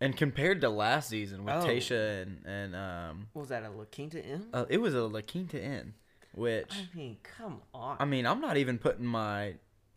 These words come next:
Speaker 1: my least favorite cousin in the La Quinta Inn when
Speaker 2: Yeah,
Speaker 1: they come
Speaker 2: no,
Speaker 1: and
Speaker 2: ab-,
Speaker 1: visit.
Speaker 2: absolutely not.
Speaker 1: Let alone
Speaker 2: Absolutely
Speaker 1: film
Speaker 2: not.
Speaker 1: a season of The Bachelor.
Speaker 2: Yeah,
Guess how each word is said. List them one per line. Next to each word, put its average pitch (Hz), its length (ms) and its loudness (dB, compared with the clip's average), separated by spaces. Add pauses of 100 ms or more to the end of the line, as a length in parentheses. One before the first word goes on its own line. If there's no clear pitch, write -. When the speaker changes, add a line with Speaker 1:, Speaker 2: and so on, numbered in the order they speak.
(240)
Speaker 1:
my 117 240 2
least 135 360 0
favorite 131 400 0
cousin 110 500 0 (320)
in 120 160 0
the 113 80 4
La 104 140 0
Quinta 113 380 -2
Inn 104 240 -2
when 104 100 0
Speaker 2:
Yeah, 110 80 2
Speaker 1:
they 143 80 4
come 175 60 0 (100)
Speaker 2:
no, 120 40 2
Speaker 1:
and - 80 0
Speaker 2:
ab-, 202 120 2
Speaker 1:
visit. 95 280 -2
Speaker 2:
absolutely 160 560 -4
not. - 260 -12
Speaker 1:
Let 120 160 2
alone 117 180 4
Speaker 2:
Absolutely 113 360 0
Speaker 1:
film 123 220 2
Speaker 2:
not. 117 80 0
Speaker 1:
a - 20 0
season 113 380 -2
of 98 120 -6
The 101 80 -4
Bachelor. 101 640 -2
Speaker 2:
Yeah, 175 160 -6